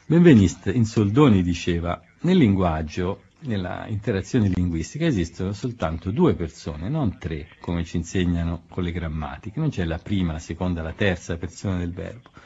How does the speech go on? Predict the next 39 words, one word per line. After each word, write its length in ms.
C'è 120
una 180
prima 260
e 40
una 120
seconda 440
persona. 600
E 120
poi 220
c'è 160
una 240
terza 500
persona, 760
che 100
in 60
realtà 300
è 20
una 200
non 280
persona, 640
una 220
che 140
non 200
interviene 720
nel 200
dialogo. 560
Io 320
parlo 340
con 260
te, 220
tu 240
rispondi 540
a 80
me, 320
così 300
ci 140
scambiamo 600
i 60
ruoli, 560